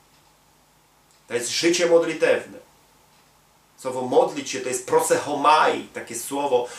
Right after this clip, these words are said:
mo-, greckie mówiące o, e, ono określa skierowanie na. Ja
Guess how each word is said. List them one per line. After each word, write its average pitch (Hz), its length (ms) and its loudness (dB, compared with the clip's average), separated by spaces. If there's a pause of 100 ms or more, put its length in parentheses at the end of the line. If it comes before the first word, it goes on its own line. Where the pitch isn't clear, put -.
(180)
mo-, 127 220 0
greckie 143 440 -2
mówiące 135 500 -4
o, 127 380 4
e, 123 80 4
ono 127 300 4
określa 135 340 -2
skierowanie 147 800 2
na. 135 400 2 (320)
Ja 131 240 0